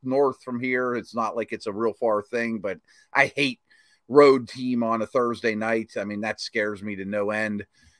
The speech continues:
This line is bigger than I expected, though. I mean, I, I don't see the Browns as a four. It's been up,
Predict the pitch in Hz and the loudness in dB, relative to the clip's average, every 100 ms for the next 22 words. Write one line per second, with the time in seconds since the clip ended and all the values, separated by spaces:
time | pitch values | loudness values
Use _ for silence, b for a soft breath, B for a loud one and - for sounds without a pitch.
0 | - 226 - 123 123 147 160 160 120 151 | -2 0 0 0 2 2 0 -2 0 0
1 | 151 156 131 120 101 - 120 - 175 160 | 2 0 0 -2 -4 -4 -4 -2 -4 -2
2 | 180 185 175 127 120 113 101 98 107 107 | 2 2 2 0 -2 -2 -4 -6 -8 -8
3 | - 156 208 156 - - 151 131 117 107 | 0 2 2 0 -6 -6 -6 -4 -6 -6
4 | 107 120 123 127 120 110 110 101 - 127 | -2 2 4 4 0 -2 -6 -8 -8 -4
5 | 127 127 113 101 170 180 120 | 2 2 2 0 0 0 -2